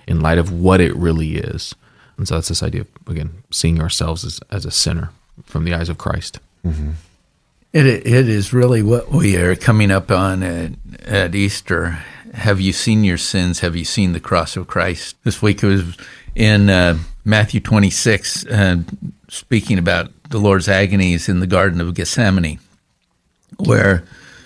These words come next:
Speaker 3: the horror of sin is coming upon him, and, and he's, he has withdrawn. He's gonna have to bear it all himself. And, uh, you know, the, that anguish of the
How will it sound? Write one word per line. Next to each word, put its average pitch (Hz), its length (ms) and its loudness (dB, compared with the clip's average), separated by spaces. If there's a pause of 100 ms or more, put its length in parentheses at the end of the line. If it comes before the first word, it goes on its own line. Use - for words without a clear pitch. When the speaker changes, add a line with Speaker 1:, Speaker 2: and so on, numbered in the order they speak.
(140)
Speaker 3:
the - 140 -2
horror 120 320 6
of 95 160 0
sin 110 360 4
is 90 180 -2
coming 101 300 2
upon 98 420 2
him, 80 340 0 (480)
and, 90 520 2
and 87 380 2
he's, 85 480 0 (460)
he 98 140 4
has 87 200 2
withdrawn. 101 540 2
He's 104 260 4
gonna 110 160 4
have 101 280 2
to 104 80 0
bear 92 340 2
it 85 40 2
all 95 220 4
himself. 82 800 -2 (460)
And, 92 440 2
uh, 85 200 2 (480)
you 113 160 2
know, 101 80 4
the, 90 340 -2
that 90 400 0
anguish 110 580 0
of 82 340 -2
the 80 340 -2